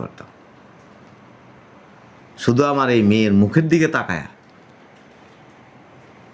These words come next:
আমার আনন্দ সব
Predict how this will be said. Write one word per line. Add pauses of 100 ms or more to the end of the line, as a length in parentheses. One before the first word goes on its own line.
(1300)
আমার (180)
আনন্দ (2500)
সব